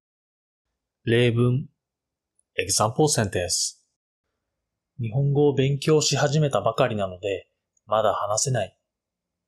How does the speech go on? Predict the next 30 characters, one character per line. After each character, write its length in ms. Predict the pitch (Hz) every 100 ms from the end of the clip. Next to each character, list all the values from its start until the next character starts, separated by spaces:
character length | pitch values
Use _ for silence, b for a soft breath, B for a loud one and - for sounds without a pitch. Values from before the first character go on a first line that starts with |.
| _ _ _ _ _
I've 180 | 98 139
just 360 | 123 123 - -
started 300 | 107 107 107
studying 540 | - - 104 98 104
Japanese, 800 | 107 98 98 95 90 87 - - _ _ _ _
so 400 | - 98 92 110
I 200 | - 95
can't 320 | - - 113 139
speak 380 | - - 117 -
it 180 | 104 98
yet. 440 | 92 85 - _ _ _ _ _ _ _ _ _ _ _ _ _ _ _ _ _ 104
水 260 | 101 117
の 140 | 123 123
中 260 | 131 113
で 360 | 107 104 90 - _ _ -
一 140 | 131 -
分 220 | 139 120
も 100 | 101
息 300 | 104 117 -
を 60 | 104
止 140 | -
め 120 | 101 107
て 100 | 117
い 140 | 98
ら 140 | 110
れ 120 | 110 117
な 160 | 120
い。 180 | 120 - _ _ _ _ _ _ _ _ _ _ _ _ _ _ _ _
I 220 | 117 131
can't 340 | - 104 135